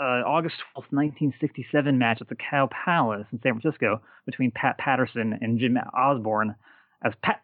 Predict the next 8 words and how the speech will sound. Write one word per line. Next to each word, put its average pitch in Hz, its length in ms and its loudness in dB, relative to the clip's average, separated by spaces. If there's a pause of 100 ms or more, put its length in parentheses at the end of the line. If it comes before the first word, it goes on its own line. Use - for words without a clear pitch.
Patterson's 160 540 0
first - 260 -2
match 175 320 0
for 143 80 -2
the 120 160 2
Worldwide 139 800 2
Wrestling 123 340 -2
Federation - 640 -4